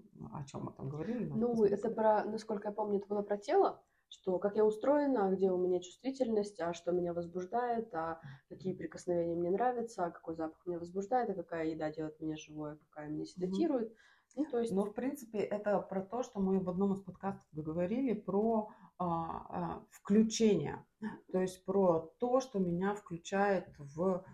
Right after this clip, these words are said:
Speaker 1: а, желание, в моё желание, что меня включает в увлечение, то, что меня включает в этот цикл удовлетворения сексуальной потребности. Да? Мы ищем разные способы включения.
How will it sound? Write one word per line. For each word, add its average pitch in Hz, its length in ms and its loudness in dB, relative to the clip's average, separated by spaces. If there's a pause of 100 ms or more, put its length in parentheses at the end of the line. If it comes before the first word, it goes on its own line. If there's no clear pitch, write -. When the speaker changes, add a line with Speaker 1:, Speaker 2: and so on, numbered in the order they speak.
(160)
Speaker 1:
а, 143 760 -2
желание, 185 760 4
в 151 200 -6
моё 156 280 -2
желание, 180 560 -2
что - 280 -14
меня 135 220 -6
включает - 600 -12
в 127 60 -14
увлечение, 196 420 -4
то, 175 60 -10
что 170 180 -10
меня 160 200 -6
включает 185 440 -10
в - 40 -6
этот - 260 -10
цикл - 300 -6 (380)
удовлетворения 135 560 -2
сексуальной - 440 -14
потребности. - 560 -16
Да? 196 160 -2
Мы 170 220 -2
ищем 147 320 -10
разные 156 360 -6
способы 220 340 -10
включения. - 640 -8